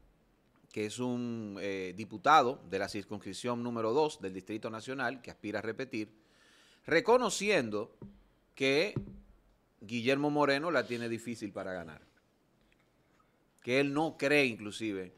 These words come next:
que gane frente a Omar Fernández la senaduría por el Distrito Nacional. Y esto es grave, señores,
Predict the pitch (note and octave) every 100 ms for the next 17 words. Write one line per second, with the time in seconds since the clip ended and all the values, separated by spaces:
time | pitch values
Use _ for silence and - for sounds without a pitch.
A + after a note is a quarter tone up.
0 | - - _ - G#2+ G#2 A2 A2 G#2+ G#2
1 | - _ _ - A2 A2+ G#2+ G#2+ G#2 G#2
2 | G#2 G#2+ A2 A2 G2+ G2+ G2+ F#2+ F2 -
3 | G2+ G2 - G2+ F#2+ F#2 F#2+ G2 F2+ F2+
4 | _ _ - _ _ G2+ G2+ G2+ F#2+ -
5 | G#2 F2+ F#2 F2+ - D2+ D2 A#1 _ _
6 | _ _ _ _ _ _ _ - _ _
7 | _ _ F3+ F3+ F3+ - E3+ B2 B2 B2
8 | F#2+ F2 F#2+ F#2 E2 D2 -